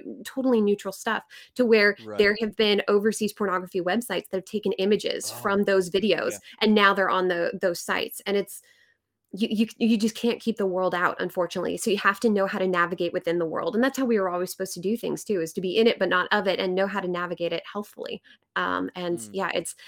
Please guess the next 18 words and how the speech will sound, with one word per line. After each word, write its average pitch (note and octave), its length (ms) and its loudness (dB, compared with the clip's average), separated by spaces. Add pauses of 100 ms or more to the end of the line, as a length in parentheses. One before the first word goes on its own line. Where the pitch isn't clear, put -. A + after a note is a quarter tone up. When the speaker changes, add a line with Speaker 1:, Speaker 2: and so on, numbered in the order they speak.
(140)
Speaker 1:
it's F3 200 2
definitely A#3 560 4
more F#3+ 500 2
challenging F#3+ 640 0
nowadays F3 540 0
because F#3+ 680 -2
of F3+ 240 0 (340)
how, F#3+ 500 -2 (180)
how A#3+ 200 2
vulnerable F#3+ 520 0
social G3+ 340 -2
media G3 340 2
and F3+ 160 2
internet F3 320 0
access - 400 -6
has - 140 -8
made - 200 -4
us. - 340 -10